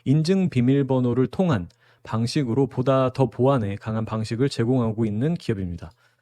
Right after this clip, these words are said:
자, 실적을 먼저 보시면 이천십칠 년도에, 어, 팔백억 원의 매출을 내던 기업이 이십일 년도에는 매출 이천억 원을 돌파를 했고 순이익 역시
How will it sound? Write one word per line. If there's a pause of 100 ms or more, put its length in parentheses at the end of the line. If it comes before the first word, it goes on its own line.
(100)
자,
실적을
먼저
보시면 (680)
이천십칠
년도에, (260)
어,
팔백억
원의
매출을
내던
기업이
이십일
년도에는
매출
이천억
원을
돌파를
했고 (360)
순이익
역시